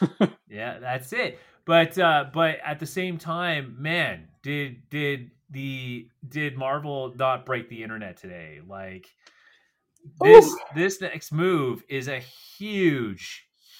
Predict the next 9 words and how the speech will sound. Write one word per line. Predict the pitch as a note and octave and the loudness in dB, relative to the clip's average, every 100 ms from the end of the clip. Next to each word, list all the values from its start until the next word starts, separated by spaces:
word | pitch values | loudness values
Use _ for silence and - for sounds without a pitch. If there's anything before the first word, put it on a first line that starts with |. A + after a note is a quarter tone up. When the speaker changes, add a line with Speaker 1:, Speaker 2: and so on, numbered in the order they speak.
| - - | -20 -18
Speaker 2:
huge | G#3+ G#3 E3+ C3+ B2 | -8 2 2 2 -4
move. | B2+ B2+ G2+ F2+ - - _ _ _ _ _ | -4 -4 -4 -8 -16 -20 _ _ _ _ _
And | C3+ C#3 C#3 C#3 C3+ B2+ - | -4 -2 0 -2 -4 -10 -18
we, | C3+ F3 G3 G3+ F#3+ - _ _ _ _ - | -10 -6 -4 -4 -8 -14 _ _ _ _ -2
I'd | F3 F3+ | 0 0
say | - A#3 A#3+ A#3 | -6 -12 -10 -12
we | E3+ F3+ G3 | -10 -8 -2
as | F#3 - | -4 -4
fans | - E3+ E3+ E3+ F3 E3 - - | -6 -4 -2 -4 -6 -8 -12 -18